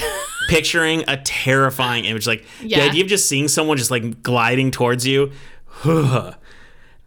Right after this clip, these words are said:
Speaker 2: Anyway,
Speaker 1: I'm like,
Speaker 2: while it was,
Speaker 1: uh, are
Speaker 2: wha-
Speaker 1: you on roller skates? What's going on? I'm just kidding.
Speaker 2: <laughs> While the pink lady who shouldn't have been in their room was gliding towards her, it raised its arms and opened its mouth and began to make a moaning sound, <gasps> totally Hollywood style.
Speaker 1: Ew.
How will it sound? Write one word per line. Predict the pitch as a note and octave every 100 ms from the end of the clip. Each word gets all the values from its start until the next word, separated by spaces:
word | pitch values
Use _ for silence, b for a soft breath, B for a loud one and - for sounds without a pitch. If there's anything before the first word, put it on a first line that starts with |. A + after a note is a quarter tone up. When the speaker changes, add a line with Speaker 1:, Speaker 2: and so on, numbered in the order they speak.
| - G3+
Speaker 2:
Anyway, | A#3 D#3+ A#2 A2 A#2+ - -
Speaker 1:
I'm | G3+
like, | A3
Speaker 2:
while | G#3 A#3
it | G3+
was, | G3 F#3+
Speaker 1:
uh, | F#3+ D3
are |
Speaker 2:
wha- | G3+
Speaker 1:
you | G#3 A3
on | G3+ F3
roller | E3+ G#3+
skates? | A3 C4 C4 C4+ C4+ -
What's | -
going | F#3
on? | D#3+
I'm | -
just | D#3+ -
kidding. | E3 F#3+ C3
Speaker 2:
<laughs> |
While | C#3 F3
the | F3 D3
pink | - D#3+
lady | C#3 C#3 C3
who | A2+ A2+
shouldn't | - C#3
have | B2
been | A#2+
in | A#2 A2+
their |
room | A2 B2 A#2
was | G#2+
gliding | G#2 B2 B2 B2 C3+ B2+
towards | B2 C3 A#2+
her, | A2 A#2+
it | A#2
raised | B2 B2 C#3+ E3+
its | G3+
arms | - C#3+ C3+ C3 C3
and | A2+ A#2
opened | A#2+ C3+
its | D#3 D3+
mouth | B2+ A#2+ A#2+ - B B -
and | B2
began | A#2+ B2 B2+
to | C#3
make | B2+
a | C3+
moaning | B2+ A2+ A2+ G#2+
sound, | - A2 A2 A2 A#2+ _
<gasps> | _
totally | - C3 A#2+ A#2 A2+
Hollywood | A2 G2+ G2
style. | G#2 E2 B1+ A#1+ - _ _ _ _ - _
Speaker 1:
Ew. | B3+ D4+ E4 D4 A#3 G#3 G3+